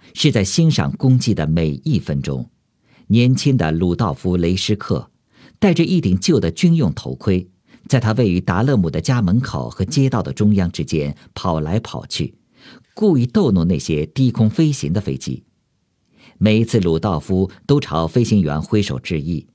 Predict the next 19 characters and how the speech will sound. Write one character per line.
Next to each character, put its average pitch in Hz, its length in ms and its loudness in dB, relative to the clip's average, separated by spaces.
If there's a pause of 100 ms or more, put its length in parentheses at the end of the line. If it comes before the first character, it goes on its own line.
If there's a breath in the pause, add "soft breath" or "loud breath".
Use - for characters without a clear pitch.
(480 loud breath)
其 175 240 2
中 208 140 4
的 160 100 4
一 170 200 2
名 90 140 2
飞 151 160 0
行 107 200 0
员 71 320 -4 (120)
显 - 240 2
然 85 200 2
看 147 320 -2
到 85 120 -2
了 76 100 -4
他 - 160 -4
的 92 80 -4
滑 78 280 -6
稽 78 160 -4
动 71 200 -6
作， 67 280 -6